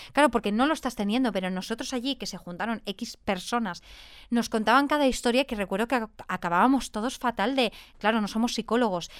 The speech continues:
Entonces, era una cosa encima que de-, que dices, "¿Cómo puede ser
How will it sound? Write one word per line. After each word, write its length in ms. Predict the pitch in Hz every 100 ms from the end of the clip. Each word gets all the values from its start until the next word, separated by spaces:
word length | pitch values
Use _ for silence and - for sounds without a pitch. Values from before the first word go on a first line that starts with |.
| -
Entonces, 440 | 202 202 202 233 - - - - - - - - - _ -
era 400 | - 262 262 220 - -
una 280 | 269 302 311
cosa 220 | 285 269
encima 340 | 240 240 285
que 100 | 277
de-, 240 | 240 220 -
que 100 | 220
dices, 320 | 202 214 196
"¿Cómo 300 | - 208 254
puede 380 | 247 - 233 269
ser 300 | - 214 294